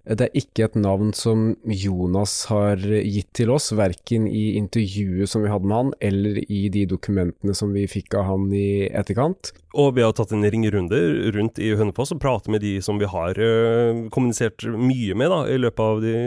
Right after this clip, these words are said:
Speaker 2: siste
Speaker 1: Mm.
Speaker 2: månedene, og de har heller ikke hørt om han. Så det her er
Speaker 1: Nei.
Speaker 2: veldig, veldig rart.
Speaker 1: Veldig rart,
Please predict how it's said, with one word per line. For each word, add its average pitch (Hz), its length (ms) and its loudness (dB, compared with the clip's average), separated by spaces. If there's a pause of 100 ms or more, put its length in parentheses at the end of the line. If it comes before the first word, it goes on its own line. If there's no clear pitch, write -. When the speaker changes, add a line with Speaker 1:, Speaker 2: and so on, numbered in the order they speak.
Speaker 2:
siste 139 220 4
Speaker 1:
Mm. 131 40 4
Speaker 2:
månedene, 123 340 2 (340)
og 135 180 -2
de 101 140 -4
har 135 140 2
heller 107 360 -4
ikke 135 180 -2
hørt 175 140 0
om 226 80 0
han. 254 180 0 (800)
Så 165 200 0
det 170 100 0
her 175 140 -2
er 175 140 -6
Speaker 1:
Nei. 190 280 4
Speaker 2:
veldig, 190 320 -2
veldig 190 220 -2
rart. - 320 -10 (720)
Speaker 1:
Veldig 120 420 2
rart, 127 280 0